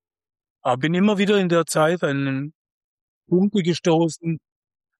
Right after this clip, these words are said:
wo die, äh, einerseits die Arbeit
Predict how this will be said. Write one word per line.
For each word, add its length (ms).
wo 260
die, 480
äh, 560
einerseits 680
die 100
Arbeit 440